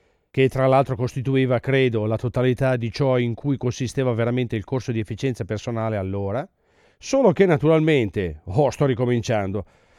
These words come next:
non tengo una conferenza questa <laughs> sera, vero? <laughs> Beh, viviamo in un mondo democratico.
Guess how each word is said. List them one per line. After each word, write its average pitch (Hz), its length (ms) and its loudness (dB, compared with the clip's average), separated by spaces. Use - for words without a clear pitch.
non 202 200 2
tengo 202 240 4
una 143 140 4
conferenza 135 540 2
questa 135 240 -2
<laughs> - 0 -
sera, - 320 0
vero? 180 400 4
<laughs> - 1400 -14
Beh, 156 420 4
viviamo 180 460 2
in 190 80 2
un 165 160 2
mondo 180 320 2
democratico. 143 840 0